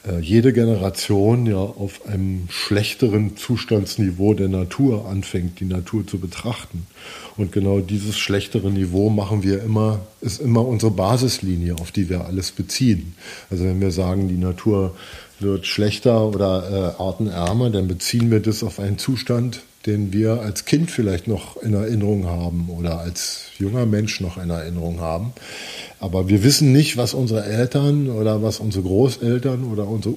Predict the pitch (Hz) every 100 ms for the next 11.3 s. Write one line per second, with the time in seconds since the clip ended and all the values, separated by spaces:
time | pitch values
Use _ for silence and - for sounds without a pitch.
0 | - 165 156 127 - 120 98 92 98 104
1 | 101 113 98 90 - 107 90 90 - 107
2 | 92 90 - 85 90 98 - 117 135 123
3 | 104 139 151 143 - - - 120 127 -
4 | - - - 87 - 92 82 76 82 104
5 | 92 101 87 101 - 98 98 101 - -
6 | - - 87 80 78 82 76 82 - 113
7 | 104 85 - 120 107 95 87 - - -
8 | - - - 90 85 87 - - - -
9 | 92 95 117 107 107 - 101 95 92 92
10 | 95 90 92 90 90 90 92 92 107 123
11 | 107 -